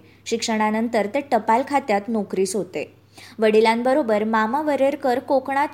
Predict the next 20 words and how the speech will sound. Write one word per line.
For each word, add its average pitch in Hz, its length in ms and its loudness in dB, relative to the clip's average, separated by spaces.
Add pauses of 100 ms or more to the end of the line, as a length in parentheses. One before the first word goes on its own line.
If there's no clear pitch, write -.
कोकणातल्या 233 520 0
दशावतारी 226 680 -2
नाटकांना 202 600 -2
जायचे. 170 520 -6 (160)
नाटके 311 420 -6
पाहून 320 460 -2 (220)
आपणही 277 460 -2
नाटक 285 400 0
लिहावे 262 440 2
असे 254 280 -2
मामांना 190 500 -2
वाटले. 170 380 -4 (340)
वयाच्या 202 420 2
आठव्या 214 380 2
वर्षी 214 360 -2
म्हणजे 214 400 0
तिसरीत 277 400 -4
असताना 262 600 0 (440)
मामा 240 360 2
वरेरकरांनी 254 960 0